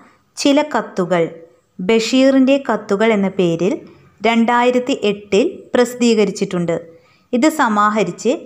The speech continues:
പ്രസിദ്ധീകരിച്ചത് ആരാണ്? എം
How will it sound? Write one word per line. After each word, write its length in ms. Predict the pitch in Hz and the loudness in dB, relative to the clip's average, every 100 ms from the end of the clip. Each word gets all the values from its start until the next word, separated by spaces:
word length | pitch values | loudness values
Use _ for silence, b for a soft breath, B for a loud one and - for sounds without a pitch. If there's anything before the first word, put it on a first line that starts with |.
| - | -8
പ്രസിദ്ധീകരിച്ചത് 960 | - 214 214 208 262 240 196 170 170 214 302 254 | 0 0 0 -2 0 2 0 -2 -4 -2 0 2
ആരാണ്? 480 | 269 233 175 156 147 - _ _ _ _ _ _ _ - _ _ _ - | 2 2 0 -2 -8 -12 _ _ _ _ _ _ _ -20 _ _ _ -2
എം 180 | 220 | 2